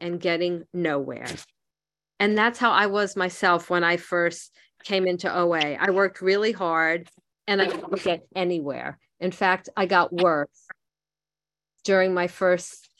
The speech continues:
six, seven years in O A. Um, I got worse, even though I was doing lots of work,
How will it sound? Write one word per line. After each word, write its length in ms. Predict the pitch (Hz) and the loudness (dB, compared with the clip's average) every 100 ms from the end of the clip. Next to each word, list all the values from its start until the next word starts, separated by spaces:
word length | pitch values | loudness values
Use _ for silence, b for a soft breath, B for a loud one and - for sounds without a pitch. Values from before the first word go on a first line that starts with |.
| - | -2
six, 220 | 202 - | -2 -2
seven 420 | - 196 175 180 180 | -4 0 2 2 4
years 320 | 175 175 170 | 4 4 -2
in 160 | 160 - | -6 -4
O 220 | 160 151 | -2 -2
A. 280 | 135 123 - _ _ _ _ - | -4 -8 -14 _ _ _ _ -4
Um, 260 | 165 156 - | -2 0 0
I 80 | 202 | 4
got 260 | 202 190 | 4 4
worse, 400 | 202 226 196 - | 4 4 2 -2
even 260 | 254 269 302 | 0 2 2
though 120 | 302 | 4
I 80 | 277 | 4
was 120 | 262 | 2
doing 220 | 269 269 | 0 0
lots 300 | 262 254 262 | 2 0 -2
of 80 | 254 | -4
work, 400 | 240 233 135 - | -2 -2 -2 -8